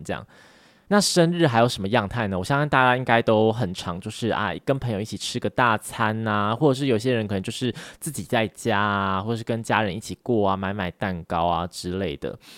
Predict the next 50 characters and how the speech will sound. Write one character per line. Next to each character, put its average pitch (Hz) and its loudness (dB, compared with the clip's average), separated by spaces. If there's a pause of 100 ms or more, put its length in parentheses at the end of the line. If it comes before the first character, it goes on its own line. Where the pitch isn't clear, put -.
(240)
那 208 4
其 143 -2
实 117 -4
这 120 6 (140)
二 170 6
十 - -4
六 123 2
年 95 -4
来 85 -2
呢， 90 -2
啊， 92 0
这 127 -8
些 127 -4
事 - -6
情 82 -10
我 95 0
也 92 2
都 98 -2
是 98 -6
试 87 -6
过 85 -4
的， - -16
都 101 -4
体 - -12
验 85 -6
过 82 -4
的， 69 -6
没 110 -4
有 180 4
什 - -4
么 95 -4
大 104 2
不 104 0
了 67 -2
的。 50 -12 (160)
然 156 4
后 208 2
跟 214 4
家 185 8
人 147 4
过 156 4
生 156 2
日， 156 4
我 131 6
突 131 0
然 135 2
想 117 -4
到 117 2
一 110 2
个 98 0